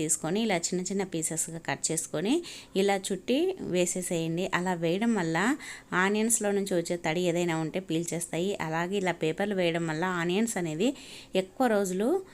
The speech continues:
ఫ్రెష్గా ఉంటాయన్నమాట, పాడవవు. చాలా బాగా ఉపయోగపడుతుంది. ఎక్కువ ఆనియన్స్ తెచ్చుకున్నప్పుడు ఈ టిప్ని అయితే ట్రై చేయండి, చాలా బాగా యూజ్ అవుతుంది. ఇంకా నెక్స్ట్ టిప్ చూద్దాం.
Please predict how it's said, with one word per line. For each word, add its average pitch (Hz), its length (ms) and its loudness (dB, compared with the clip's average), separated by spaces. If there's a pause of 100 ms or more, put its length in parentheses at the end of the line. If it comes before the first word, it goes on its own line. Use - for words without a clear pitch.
(200)
ఫ్రెష్గా 202 480 2
ఉంటాయన్నమాట, 160 520 0 (140)
పాడవవు. 165 560 -2 (380)
చాలా 175 400 -2
బాగా 196 240 2
ఉపయోగపడుతుంది. 170 680 0
ఎక్కువ - 180 -6 (100)
ఆనియన్స్ 170 320 -2
తెచ్చుకున్నప్పుడు - 540 -2 (540)
ఈ - 20 6 (120)
టిప్ని 196 260 -2
అయితే 151 220 -4
ట్రై 160 160 0 (160)
చేయండి, 156 360 0 (340)
చాలా 156 300 0
బాగా 165 180 0 (100)
యూజ్ 160 280 0
అవుతుంది. 123 360 -6 (480)
ఇంకా 247 180 4 (100)
నెక్స్ట్ - 240 -4 (100)
టిప్ - 220 -4 (140)
చూద్దాం. 135 320 -2